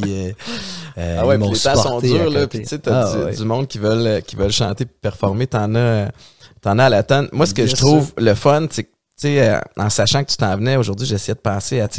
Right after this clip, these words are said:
Speaker 2: sais, où je veux aller avec ça, puis ce que je trouve le fun, puis là, tu sais, on, on parle de ton père, puis c'est pas trop là que je voulais aller, mais, tu sais, pendant un petit bout de temps, t'étais Jonathan, le fils de.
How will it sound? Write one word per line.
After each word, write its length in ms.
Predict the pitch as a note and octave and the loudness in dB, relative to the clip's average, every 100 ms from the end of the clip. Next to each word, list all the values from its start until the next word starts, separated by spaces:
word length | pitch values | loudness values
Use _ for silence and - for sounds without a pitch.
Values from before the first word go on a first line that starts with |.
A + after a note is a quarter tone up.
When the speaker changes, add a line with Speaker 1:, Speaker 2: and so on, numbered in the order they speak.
| A#2+ | -6
Speaker 2:
sais, 40 | - | -4
où 80 | B2 | -6
je 100 | B2+ | 0
veux 80 | |
aller 120 | G#3 C#3 | 2 4
avec 180 | A2+ | 2
ça, 120 | - F3 | -2 -4
puis 220 | A2 - - - - - - - _ - | -4 -6 -14 -20 -20 -20 -20 -20 _ -10
ce 100 | - | -2
que 100 | A2+ | -2
je 60 | - | 0
trouve 180 | E3 | 0
le 80 | D3+ | 0
fun, 200 | G#2+ D#3 | 0 -4
puis 120 | D#3+ B2 | -4 -4
là, 80 | |
tu 100 | C3+ | -2
sais, 80 | C#3 | -2
on, 140 | A#2+ G2 | -2 -4
on 140 | E2+ G2 | -6 -2
parle 240 | A2+ B2+ | -2 0
de 80 | G#2 | -2
ton 180 | F#2 F2+ | -4 -4
père, 180 | C3 | -4
puis 100 | - | -4
c'est 80 | - | -4
pas 100 | A#2 | -4
trop 180 | - B2 | -4 -4
là 100 | C3+ | -2
que 60 | A#2+ | -4
je 60 | |
voulais 140 | G#2 G#2+ | 0 0
aller, 200 | G2 C#3 | 0 -2
mais, 200 | A#2+ F#2 | -4 -6
tu 60 | - _ _ _ _ | -12 _ _ _ _
sais, 340 | - D3+ D3+ _ _ | -4 -2 -2 _ _
pendant 240 | - A2 C3 | 0 2 2
un 100 | - | 0
petit 180 | - - | -2 -8
bout 100 | G#2 | -6
de 60 | |
temps, 180 | - D3 | -2 -2
t'étais 340 | A2+ G2+ A#2 A#2 | -2 0 2 2
Jonathan, 460 | G#2+ G2+ - A#2+ | 0 -4 -2 -4
le 100 | A#2 | -4
fils 320 | G#2 - G#2+ | -6 -6 -8
de. 120 | F#2+ | -8